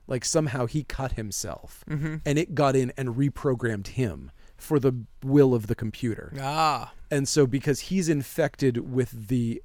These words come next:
Speaker 1: A I from this thing that actually got into his bloodstream and was capable, because it was a protein,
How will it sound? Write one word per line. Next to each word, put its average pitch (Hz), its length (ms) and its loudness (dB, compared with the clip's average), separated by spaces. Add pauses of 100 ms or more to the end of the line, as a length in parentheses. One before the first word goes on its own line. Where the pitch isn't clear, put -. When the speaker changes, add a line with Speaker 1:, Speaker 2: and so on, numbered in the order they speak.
(160)
Speaker 1:
A 143 240 4
I 120 280 -2
from 127 260 -6
this 123 180 -4
thing 123 200 0
that 113 100 -2
actually 120 260 -2
got 135 160 4
into 143 200 0
his 120 120 2
bloodstream 123 600 0
and 113 80 -2
was 113 140 -4
capable, 117 680 -2 (260)
because 135 260 0
it 131 60 -2
was 110 120 -4
a 110 60 -6
protein, 120 720 -2